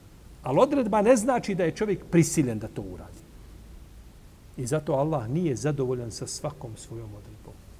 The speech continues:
U redu? Je zadovoljan, nije zadovoljan? Allah je zadovoljan sa svojom, ovaj,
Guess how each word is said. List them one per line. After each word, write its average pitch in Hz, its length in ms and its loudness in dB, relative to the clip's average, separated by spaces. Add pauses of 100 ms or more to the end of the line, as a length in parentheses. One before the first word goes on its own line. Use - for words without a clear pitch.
(380)
U - 20 -4
redu? 139 220 -2 (1600)
Je 143 60 -2
zadovoljan, 185 380 6
nije 156 140 6
zadovoljan? 107 360 -4 (960)
Allah 175 420 4
je 120 120 0
zadovoljan 180 500 2
sa - 140 -6
svojom, 190 520 2 (1200)
ovaj, 117 400 -4